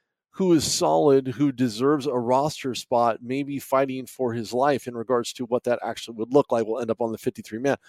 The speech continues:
All teams had to trim down to fifty-three. So just in case you did not know or were not aware of, that's exactly what needed to happen.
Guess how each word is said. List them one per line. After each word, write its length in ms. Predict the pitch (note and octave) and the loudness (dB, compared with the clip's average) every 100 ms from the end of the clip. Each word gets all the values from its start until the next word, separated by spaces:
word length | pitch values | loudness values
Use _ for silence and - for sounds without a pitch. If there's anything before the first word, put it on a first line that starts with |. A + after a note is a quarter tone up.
| _ | _
All 180 | D3 D#3 | 6 6
teams 380 | - E3 D3 - | 6 -4 -2 2
had 120 | C#3+ | 0
to 60 | A#2+ | 0
trim 220 | - C3 | -4 4
down 200 | C3+ C3 | 4 4
to 80 | G#2+ | 0
fifty-three. 720 | B2+ - A2+ - A2 G2+ _ _ _ _ _ | -4 -4 -8 -6 -6 -6 _ _ _ _ _
So 140 | - B2+ | -4 0
just 180 | C#3 D3 | 0 2
in 60 | |
case 220 | D3 C#3 | 2 4
you 100 | C#3+ | 2
did 180 | C#3 C#3 | 4 4
not 240 | C3+ C#3 C3+ | 6 4 4
know 120 | C3 | 2
or 180 | B2 A#2+ | 2 0
were 180 | A#2 | -2
not 240 | C#3 C4 F3+ | 2 4 6
aware 380 | B2 C3 C3 B2+ | 6 6 6 6
of, 220 | B2+ A#2+ | 4 2
that's 180 | B2 - | -2 -6
exactly 480 | A2 C#3 C3+ C3+ | -2 0 2 0
what 300 | B2+ A#2+ B2 | 0 0 -2
needed 220 | A#2+ A2+ G2+ | -4 -8 -4
to 60 | |
happen. 420 | A2 C3+ C3 B2+ | 0 0 2 0